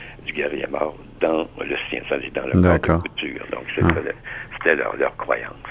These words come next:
Speaker 2: Et dans, et dans ces croyances, euh, euh, Guillaume est prêt à avoir, euh, après avoir surmonté toutes ces épouvantables tortures, il, il, il est prêt.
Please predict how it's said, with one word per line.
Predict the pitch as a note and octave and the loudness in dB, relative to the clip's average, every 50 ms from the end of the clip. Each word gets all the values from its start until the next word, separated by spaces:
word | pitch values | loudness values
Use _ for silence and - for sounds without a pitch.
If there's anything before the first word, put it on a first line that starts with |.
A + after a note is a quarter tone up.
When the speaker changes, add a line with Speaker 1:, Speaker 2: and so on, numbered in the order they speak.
| - - | 2 6
Speaker 2:
Et | - F#2+ | 8 8
dans, | F#2+ G2 G#2 A2 | 10 10 8 8
et | G2+ G#2 | 8 6
dans | F2+ G2 F#2+ | 8 8 6
ces | F2 - - G#2+ - | 6 6 6 4 4
croyances, | - - G2+ F#2+ F#2 F2+ F#2+ A2+ C3 C3 A2+ - - - | 4 6 6 8 10 10 10 10 8 8 6 6 6 8
euh, | F#3+ F2 - F3 - - - - - - - - - - | 8 8 8 4 0 -8 -12 -12 -12 -12 -14 -6 0 4
euh, | - F2+ F2 D#2+ D2 D2+ C#2 C#2 E2+ F#2 - - - - - | 6 8 8 8 8 8 8 6 6 6 4 2 2 4 6
Guillaume | G#2 F#2+ G2 G2+ G2+ G2+ | 8 10 10 12 12 10
est | F#2+ F2 - | 10 8 6
prêt | - - - - G#2+ G#2+ A2 A2+ A2 | 2 -2 2 6 8 10 10 10 10
à | G2+ F2+ | 10 10
avoir, | E2+ D#2+ E2 F2 E2+ E2 E2 - | 8 8 8 8 8 8 8 6
euh, | E2+ E2+ E2+ A#1 - E2 D#2+ E2 - - | 6 6 6 6 6 4 4 2 2 2
après | - - - - - - F#2+ | 2 2 0 2 4 6 6
avoir | F2 F2 F2 - | 6 6 4 4
surmonté | - - F#2 F2+ E2 - A2+ G#2+ | 6 6 6 8 6 6 4 4
toutes | - - - - | 2 0 -8 0
ces | - - F#2+ F2 E2+ E2+ D#2+ E2 | 4 6 8 8 8 8 6 6
épouvantables | E2+ D#2+ - F2 F2 E2 D#2 F2+ E2+ - | 4 4 6 6 6 6 6 4 2 2
tortures, | - - - - - - G#2+ A2+ G#2 F#2 | 2 0 0 0 2 4 6 8 8 8
il, | F2 F2 F#2+ F2+ F2+ E2+ F2 F2 | 6 6 6 6 6 6 6 6
il, | F#2 - - | 4 4 4
il | F2 E2+ | 4 4
est | E2 - | 4 2
prêt. | - - - - G#2+ F#2+ | 0 0 4 4 4 4